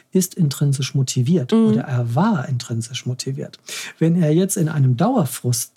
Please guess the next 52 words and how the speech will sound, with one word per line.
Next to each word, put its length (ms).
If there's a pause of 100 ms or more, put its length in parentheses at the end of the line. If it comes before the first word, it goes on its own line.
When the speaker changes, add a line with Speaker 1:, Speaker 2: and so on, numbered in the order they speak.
Speaker 1:
drin 160
ist, 320
bringt 280
es 220
wenig, 440 (500)
mit 260
einem 120
Appell 460
zu 160
kommen 300
und 60
sagen, 160 (220)
„Öffne 280
doch 140
mal 120
die 120
Augen, 280
wie 100
toll 280
du 100
das 200
hier 160
hast.“ 320
Speaker 2:
Mhm. 300
Speaker 1:
Dann 140
wird 120
das 120
hier 240
reingehen 460
und 160
da 160
wieder, 240
äh, 360
rausgehen. 680 (240)
Ich 100
glaub 200
aber, 220
was 200
hilft, 340
noch 160
mal 200 (180)
sich 180
die 120
Frage 360
zu 120
stellen, 300
„Warum 220
bist 200
du 80
eigentlich 320
überhaupt 460
da?“ 360